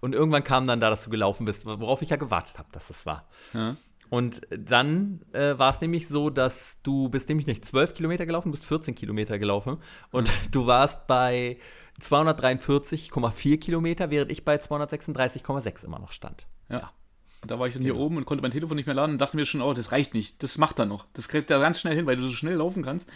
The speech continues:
Speaker 2: Dachte mir, das macht er auf jeden Fall noch, äh, kurz vorher, das, das ist zu wenig, das geht nicht, musst du noch, <laughs> da musst du noch was machen. Und da war ja eigentlich der Plan, wirklich jetzt hier diese Waldstrecke noch zu laufen, ne? Also zwölf noch drauf, wär nicht schlecht gewesen, ne? Das, das bringt dich ja in Zugzwang, so, da musst du
Speaker 1: Ja,
Speaker 2: ja
Speaker 1: ja,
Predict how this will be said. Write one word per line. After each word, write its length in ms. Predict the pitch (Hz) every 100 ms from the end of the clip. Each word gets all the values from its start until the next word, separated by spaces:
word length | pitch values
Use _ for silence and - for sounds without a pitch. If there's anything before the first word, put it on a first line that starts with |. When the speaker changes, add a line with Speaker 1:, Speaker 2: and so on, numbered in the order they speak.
| - -
Speaker 2:
Dachte 140 | 104 110
mir, 80 |
das 140 | 101 117
macht 160 | 123
er 60 | 127
auf 80 | 117
jeden 140 | 135
Fall 140 | 131 123
noch, 260 | 123 -
äh, 140 | 113 117
kurz 200 | 151 -
vorher, 380 | 147 147 147
das, 320 | 123 123 - -
das 140 | 117
ist 160 | 131 -
zu 120 | 147
wenig, 340 | 127 143 98 -
das 140 | -
geht 180 | 143 -
nicht, 260 | - -
musst 240 | 127 120 -
du 40 |
noch, 140 | - - - -
<laughs> 240 | - - -
da 100 | 127
musst 200 | 165 190
du 40 |
noch 140 | 170
was 100 | 160
machen. 360 | 151 165 156 113 - - - -
Und 120 | 127
da 140 | 120
war 140 | 143 190
ja 80 |
eigentlich 180 | 190 180
der 120 | 170
Plan, 440 | 170 156 151 214 220 - - - -
wirklich 240 | 165 180
jetzt 220 | 175 170
hier 80 | 180
diese 180 | 160 165
Waldstrecke 440 | 151 196 - 160
noch 100 | 151
zu 120 | - 131
laufen, 520 | 135 180 208 185 143
ne? 160 | 123 175
Also 160 | 131 135
zwölf 380 | - 143 196 208
noch 120 | 175
drauf, 560 | 131 131 226 277 - -
wär 240 | 123 147
nicht 160 | 214 -
schlecht 260 | 208 226
gewesen, 380 | - 175 123 117
ne? 100 | 151
Das, 300 | 151 - -
das 180 | 139 -
bringt 220 | 156 185
dich 100 | 185
ja 80 | 175
in 120 | 160
Zugzwang, 480 | - 208 - 107 104
so, 100 | 104
da 100 | 107
musst 240 | 147 -
du 40 | 123
Speaker 1:
Ja, 60 |
Speaker 2:
ja 60 | 120
Speaker 1:
ja, 240 | 143 82